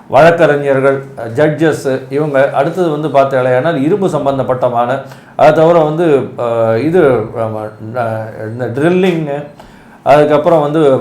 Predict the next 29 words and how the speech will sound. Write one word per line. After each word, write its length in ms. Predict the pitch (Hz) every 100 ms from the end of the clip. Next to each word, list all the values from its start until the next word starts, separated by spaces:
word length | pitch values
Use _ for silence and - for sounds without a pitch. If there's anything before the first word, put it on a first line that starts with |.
| 117
ஆம், 600 | 123 120 113 110 110 107
லேண்ட் 380 | 127 175 196 165
மைனிங் 600 | 151 156 151 139 135 131
மிஷின்ஸு, 600 | 139 147 131 139 135 -
அது 220 | 123 139
தவிர 260 | 139 139 147
ம-, 420 | 123 123 113 110 110 113
அயர்ன் 360 | 117 156 165 143
ஓர்ஸு, 720 | 139 170 170 123 127 131 123
இந்த 160 | 135 156
மாதிரியான 720 | 156 151 143 131 127 113 104
விஷயங்கள், 420 | 120 147 120 110
அதாவது 280 | 117 143 127
மூலத்தாதுக்கள்லாம் 1000 | 147 180 147 139 135 135 131 127 127 120
எடுக்கிறது, 440 | 131 127 120 135 - - - - - - - -
கனிம 460 | 156 170 208 190
வளங்கள், 520 | 139 135 147 131 127 -
இதிலெல்லாம் 640 | 131 165 175 156 170 151 139
வந்து 100 | 143
பண்றவங்களுக்கு 640 | 131 131 139 120 120 -
பெரிய 360 | - 139 175 160
ஏற்றம் 400 | 135 135 139 127
கிடைக்கக்கூடிய 560 | 123 123 110 117 127
காலகட்டம். 500 | 120 110 104 101 92
அதை 180 | 110 127
தவிர 440 | 151 165 185 196 - - - - 131
இந்த 320 | 139 127 117
எள்ளு, 720 | 127 156 180 190 165 151 117
எண்ணெய், 560 | 139 165 175 156 151